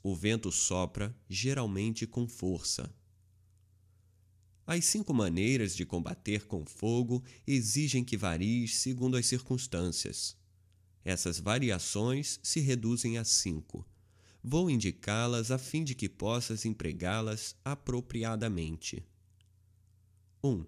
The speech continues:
Se não notas nenhum rumor no campo adversário, se o inimigo permanece tranquilo algum tempo depois de teres ateado o fogo, fica também calmo, mantém a própria posição.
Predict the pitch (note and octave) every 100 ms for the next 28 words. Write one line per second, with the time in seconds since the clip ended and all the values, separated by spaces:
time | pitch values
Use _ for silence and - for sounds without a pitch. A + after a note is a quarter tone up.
0 | - _ _ _ - - - F#3 G3 A3+
1 | B2 A#2 G#2+ E2+ F2 G2 G#2 B2+ F3+ C3+
2 | A#2 F#2 G#2 A#2+ G2 F2+ F2 G2+ F#2+ F2
3 | D#2+ E2 - - G#2+ G#2+ E2 - - _
4 | - - G#3+ G#3 G#3 E3+ A2+ B2+ A2+ -
5 | A2 G2 F2 F#2 - - D#2+ D2+ - G#2
6 | A#2+ A2 D#2+ D2 G2+ A2 C#3+ C3 A#2 B2
7 | G#2 F2 - A2 A#2+ G2+ F#2+ - G2+ F#2+
8 | F#2 E2+ - E2 E2 D#2 - A2 B2 G2
9 | E2+ - - - - - F3 F#3 C#3+ B2+
10 | G2+ A2 B2 A#2+ F#2 G2 D#2+ D2+ - _
11 | _ - F2 E2 E2 G#2+ A#2 F#2 - G#2+
12 | C3 B2+ A2+ B2 A2+ A#2 - D#2 D2